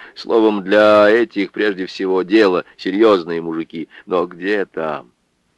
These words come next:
Разве поговоришь о деле, когда Павел Кондарев в загуле? Зыркнул своими цыганскими, топнул: «Хренам дела, завтра дела!» И как?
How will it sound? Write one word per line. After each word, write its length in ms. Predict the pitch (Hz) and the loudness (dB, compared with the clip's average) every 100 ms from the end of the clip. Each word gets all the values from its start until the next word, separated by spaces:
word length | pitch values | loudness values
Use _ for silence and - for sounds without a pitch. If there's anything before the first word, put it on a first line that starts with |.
| _ _ _ _ - | _ _ _ _ -20
Разве 380 | - 82 82 87 | -10 -6 -4 -6
поговоришь 640 | - 82 82 82 123 147 - | -6 -4 -2 -2 -4 -6 -10
о 80 | |
деле, 440 | 151 160 160 143 127 | -8 -6 -6 -8 -10
когда 360 | 113 104 95 | -10 -10 -10
Павел 680 | 92 - 151 170 143 127 98 _ | -10 -8 -6 -6 -8 -10 -12 _
Кондарев 640 | - 117 95 82 82 76 | -12 -10 -10 -8 -8 -10
в 100 | 69 | -14
загуле? 580 | 67 78 76 80 69 - _ _ _ _ _ _ _ _ _ | -14 -14 -12 -16 -16 -20 _ _ _ _ _ _ _ _ _
Зыркнул 640 | - 76 101 123 - 113 104 | -20 -2 4 4 2 -2 -2
своими 340 | - 101 101 | 0 0 0
цыганскими, 840 | 92 - 98 98 98 90 - 92 85 | -4 -6 -2 0 0 -2 -12 -12 -8
топнул: 400 | - 101 - 85 | -2 -2 -2 -6
«Хренам 760 | - 131 135 175 214 226 202 | -4 2 4 4 4 4 2
дела, 560 | 107 107 104 104 98 82 | 0 2 4 4 4 2
завтра 840 | 76 107 190 185 - - 139 151 | 0 2 4 2 -2 -6 -2 -2
дела!» 480 | 123 139 135 127 95 | -2 -2 2 2 2
И 280 | 117 196 170 | -2 -6 -10
как? 560 | - 156 190 - - | -8 -6 -6 -8 -20